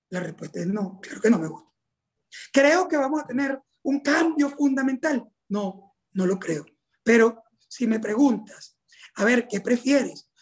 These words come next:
¿Votar con un Consejo Nacional Electoral imperfecto, pero con algunos actores que van a estar ahí tratando,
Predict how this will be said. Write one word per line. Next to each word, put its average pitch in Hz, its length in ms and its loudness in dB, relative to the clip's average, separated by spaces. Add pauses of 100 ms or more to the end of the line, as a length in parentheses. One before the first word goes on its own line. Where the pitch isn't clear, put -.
(100)
¿Votar 220 320 2
con 294 160 2
un 302 80 4
Consejo 302 280 -2
Nacional 277 320 0
Electoral 277 640 0 (200)
imperfecto, 247 760 -2
pero 226 160 -8
con 208 160 -12
algunos 269 280 -2
actores 294 280 -6
que 233 100 -10
van 277 180 -2
a 302 40 2
estar 294 200 -4
ahí 311 280 0 (240)
tratando, 269 800 -4